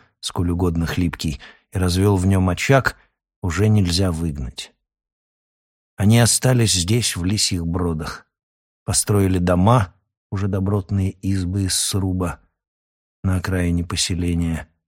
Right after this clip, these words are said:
но жили своей жизнью, особняком.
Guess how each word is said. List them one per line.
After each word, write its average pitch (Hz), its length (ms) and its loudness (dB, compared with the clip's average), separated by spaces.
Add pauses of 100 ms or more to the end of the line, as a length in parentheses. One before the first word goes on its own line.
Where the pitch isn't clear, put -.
(520)
но 101 120 4
жили 139 240 4
своей 95 520 2
жизнью, 80 560 -6 (320)
особняком. 87 840 -4